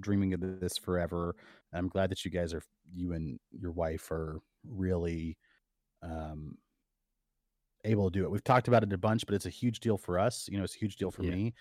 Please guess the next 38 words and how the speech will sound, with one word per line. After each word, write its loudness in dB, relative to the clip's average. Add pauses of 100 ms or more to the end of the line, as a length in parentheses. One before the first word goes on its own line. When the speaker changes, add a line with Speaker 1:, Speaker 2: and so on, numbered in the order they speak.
(240)
Speaker 2:
I -4
mean, 0
it, 2
it's 2
one 2
of 0
Speaker 1:
And -6
Speaker 2:
the 0
biggest -2
mo-, -2
it's -4
gonna 0
be 2
one 2
of 0
the -2
biggest -4 (480)
defining -2
moments -4
of, -4
in -6
my -10
life, -10
honestly. -10
Speaker 1:
Oh, 2
Speaker 2:
It's -4
Speaker 1:
yeah. 2
Speaker 2:
been 0
a -2
bucket -2
list -6
thing -4
my -6
entire -6
life. -14 (460)
Even 4
outside 0
of -4